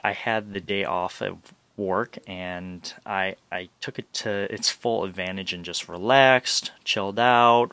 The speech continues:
watched some highlight videos of, uh, you know, the Bills last season, and I'm hoping that they can build off that historic season this year and keep it going. <laughs> But anyways,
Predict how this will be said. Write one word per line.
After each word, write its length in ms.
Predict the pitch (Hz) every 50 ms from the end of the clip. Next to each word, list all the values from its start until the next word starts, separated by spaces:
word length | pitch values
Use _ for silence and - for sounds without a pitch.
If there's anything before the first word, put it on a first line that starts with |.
| _
watched 340 | - 104 98 95 95 - -
some 180 | - 98 87 87
highlight 540 | - - 135 131 127 123 123 117 113 110 104
videos 760 | 107 110 107 110 110 110 107 107 107 104 104 107 101 - - - - - - - - - - _ -
of, 300 | 104 98 95 95 95 98
uh, 360 | 92 92 95 95 92 92 95 104 120 - -
you 160 | 143 135 127
know, 100 | 117 110
the 80 | 104 104
Bills 460 | 95 104 101 104 110 107 110 110 -
last 600 | - - 123 104 98 101 101 101 - - - -
season, 540 | - - - 113 101 104 110 135 139 147 147
and 340 | - - 95 95 95 95 92
I'm 120 | 95 95
hoping 340 | - - 139 135 - 135 127
that 140 | 113 104 -
they 100 | - 104
can 300 | - - 101 95 95 92 - - - - - _ _ _ 110
build 320 | 107 135 147 151 151 - -
off 320 | - 127 123 120 - -
that 160 | 120 110 104
historic 440 | 110 104 - - 123 113 110 104 -
season 500 | - - 113 107 104 101 107 104 101 92 -
this 300 | - 107 110 107 - -
year 180 | 104 101 101
and 220 | 95 90 90 90 - _ _ _ _ -
keep 200 | - 123 - -
it 100 | 98 87
going. 340 | 95 87 80 82 87 85 - _ _ _
<laughs> 520 | - - - - - - 147 - - 135 - - - - - - - - - - - - - - - - -
But 120 | 156 156
anyways, 360 | 170 170 151 139 131 123 -